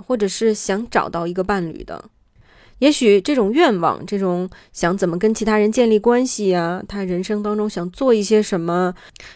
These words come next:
这样的愿望能够激发他勇敢地走出去，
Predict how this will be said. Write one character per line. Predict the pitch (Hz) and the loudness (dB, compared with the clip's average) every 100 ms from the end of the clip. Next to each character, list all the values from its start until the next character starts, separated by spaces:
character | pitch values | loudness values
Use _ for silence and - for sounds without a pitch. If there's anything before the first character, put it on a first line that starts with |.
| _ | _
这 | - | 2
样 | 311 269 | 2 4
的 | 254 | 2
愿 | 269 381 254 185 | 4 2 2 0
望 | 160 170 | -2 -2
能 | 180 190 | -2 2
够 | 202 180 | 2 2
激 | 180 202 | -2 -6
发 | 214 214 | -4 -4
他 | 208 214 208 | -4 -4 -4
勇 | 196 208 | -4 -4
敢 | 190 170 | -4 -2
地 | 185 185 | -2 -2
走 | 185 180 - | -4 -6 -6
出 | - | -8
去， | 214 - 165 | -8 -4 -6